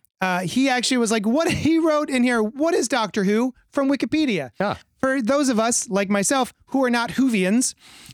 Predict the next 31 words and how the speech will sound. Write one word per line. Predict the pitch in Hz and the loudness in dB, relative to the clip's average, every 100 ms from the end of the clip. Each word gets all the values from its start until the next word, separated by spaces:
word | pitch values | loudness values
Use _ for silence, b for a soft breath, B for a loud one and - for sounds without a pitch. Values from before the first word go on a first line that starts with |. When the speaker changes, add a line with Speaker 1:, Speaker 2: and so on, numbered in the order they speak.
| _ | _
Speaker 1:
Doctor | 202 269 277 311 | -2 -2 0 2
Who | 269 240 | 2 0
is | 185 | 0
a | 170 | -2
British | 160 247 311 - | 0 0 2 0
science | - 165 208 240 233 | -2 -2 0 0 0
fiction | 233 233 220 | 0 0 0
television | 226 208 190 180 | 2 2 2 2
series | 190 180 170 | 2 2 0
broadcast | 180 151 135 196 247 294 - 214 185 | -4 -16 -4 0 2 0 0 0 0
by | 185 262 | 0 0
the | 262 | 0
B | 220 | 0
B | 196 185 | 2 0
C | - 175 | 0 0
since | 160 277 285 - | 0 0 0 0
nineteen | 180 185 190 233 233 | 0 0 0 0 0
sixty-three. | 143 123 - 180 262 277 123 - B B B | -2 -4 -4 -2 0 0 -2 -8 B B B
The | 156 | -2
series | - 262 240 | 0 0 0
depicts | 214 - 208 | -2 -2 -2
the | - 160 | 0 0
adventures | 151 247 254 233 | 0 0 2 0
of | 175 156 | 0 -2
a | |
Time | - 247 302 | 0 0 2
Lord | 277 262 247 | 2 2 0
called | - 214 220 233 - _ _ _ _ _ | -2 0 0 -2 -4 _ _ _ _ _
the | 180 | -2
Doctor, | 175 151 - 202 - | 0 0 0 -2 -4
Speaker 2:
Mm. | 101 | -8